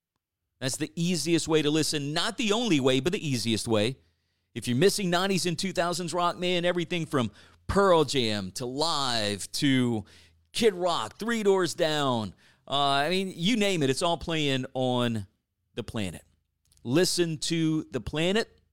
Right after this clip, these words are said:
Search for that, App Store, Google Play, and you can put the app right there on your phone. The app's free.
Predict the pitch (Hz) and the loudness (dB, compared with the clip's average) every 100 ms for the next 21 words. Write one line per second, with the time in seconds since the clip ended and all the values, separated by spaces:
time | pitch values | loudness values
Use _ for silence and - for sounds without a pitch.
0 | - 170 160 - 143 151 151 135 131 - | -4 -2 -2 -2 0 0 -2 -4 -6 -4
1 | 143 123 117 123 104 - 170 170 160 - | -2 -2 -2 -4 -6 -2 2 4 2 -4
2 | _ _ _ _ _ _ 110 110 104 104 | _ _ _ _ _ _ -6 -4 -4 -2
3 | 135 127 127 127 131 135 131 120 113 147 | -2 2 0 0 -2 -2 -2 -2 -2 -2
4 | 151 143 135 110 - - 165 147 139 | -2 0 -2 -2 -8 -4 0 2 0